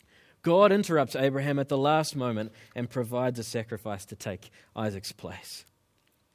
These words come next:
But the angel of the Lord called to him from heaven and said, "Abraham, Abraham."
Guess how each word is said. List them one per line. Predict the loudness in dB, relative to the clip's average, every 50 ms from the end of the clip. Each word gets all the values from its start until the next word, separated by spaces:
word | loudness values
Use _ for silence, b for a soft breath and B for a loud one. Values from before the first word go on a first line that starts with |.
| _ _ _ _ _ _ _ _ _ _ _ _ _ _ _ _ _ _ _ _ _ _ _ _ _ _ _ _ _ _ _ b b b b b
But | -4 -2
the | 0 2 2
angel | 2 2 0 0 0 0 0
of | 0 -2
the | -2 -2
Lord | -2 0 0 2 2 2 0 -2 -4
called | -2 -2 -2 -2 -2
to | -4 -6
him | -6 -6
from | -6 -6 -6 -4
heaven | -2 -2 -2 -2 -2 -4
and | -4 -4
said, | -4 -2 -2 -2 -4 -6 b b b b b b b b b _ _ _ _ 2
"Abraham, | 6 8 8 8 8 6 4 2 0 0
Abraham." | 2 6 6 6 6 6 4 0 0 0 -2 -2 -6 -12